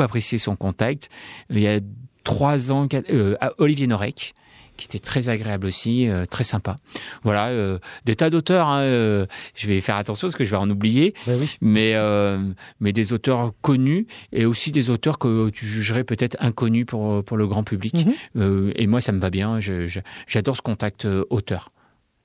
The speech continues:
Speaker 2: En tout cas, le, l'envie d'écrire est toujours là.
Speaker 1: Ah ben,
Speaker 2: Oui.
Speaker 1: c'est une passion.
Speaker 2: Oui, hein.
Speaker 1: J'écris tous les jours avec un processus qui est presque une discipline.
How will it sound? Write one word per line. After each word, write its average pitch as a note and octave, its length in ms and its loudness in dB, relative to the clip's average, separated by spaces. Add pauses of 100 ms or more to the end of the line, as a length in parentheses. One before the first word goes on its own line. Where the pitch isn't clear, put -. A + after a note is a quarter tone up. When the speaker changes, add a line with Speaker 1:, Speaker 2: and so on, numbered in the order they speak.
(600)
Speaker 2:
En D#3+ 80 2
tout - 100 -4
cas, F3+ 160 2
le, B2+ 380 6
l'envie D3 260 2
d'écrire D3 320 0
est B2 80 2
toujours D#3+ 240 0
là. A#3 180 4 (520)
Speaker 1:
Ah G#3 100 0
ben, G2+ 380 2
Speaker 2:
Oui. G#3+ 320 2
Speaker 1:
c'est - 160 2
une A#2 100 2
passion. D#3+ 320 0
Speaker 2:
Oui, F3 300 4
hein. F3 100 0 (220)
Speaker 1:
J'écris D#3 260 0
tous D#3+ 120 0
les C#3 100 4
jours D3+ 280 -2 (600)
avec B2 340 0
un B2 80 2
processus - 720 0 (400)
qui - 160 2
est G#2+ 40 2
presque - 300 -2
une G#2+ 160 2
discipline. A2 640 0